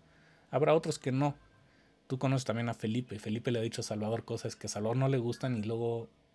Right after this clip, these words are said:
pues, tenía razón Felipe o tenía razón Salvador.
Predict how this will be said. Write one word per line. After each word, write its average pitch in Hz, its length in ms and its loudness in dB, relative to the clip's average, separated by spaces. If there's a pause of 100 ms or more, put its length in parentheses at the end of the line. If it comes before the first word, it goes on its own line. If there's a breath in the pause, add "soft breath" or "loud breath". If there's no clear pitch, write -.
pues, 127 420 -6
tenía 139 260 0
razón 147 300 -2
Felipe 143 320 2
o - 60 2
tenía 127 240 0
razón 131 300 -2
Salvador. 123 520 2